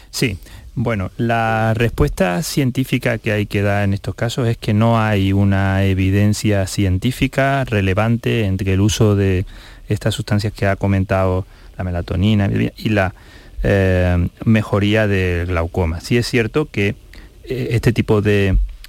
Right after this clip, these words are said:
de elementos contribuyen, pues, a mejorar un poco, pues, la salud, mm, de,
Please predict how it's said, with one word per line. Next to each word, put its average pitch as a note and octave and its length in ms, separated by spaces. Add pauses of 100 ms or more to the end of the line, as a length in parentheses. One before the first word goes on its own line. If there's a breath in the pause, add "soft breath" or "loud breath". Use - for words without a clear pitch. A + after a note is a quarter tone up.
(180)
de G2 420
elementos G#2+ 600
contribuyen, G#2+ 760
pues, A#2+ 160 (260)
a A2+ 100
mejorar G#2 640
un G2+ 140
poco, A#2 360 (420 loud breath)
pues, F2+ 340 (280)
la F#2 340
salud, G#2 580
mm, G#2 540 (240)
de, G2+ 680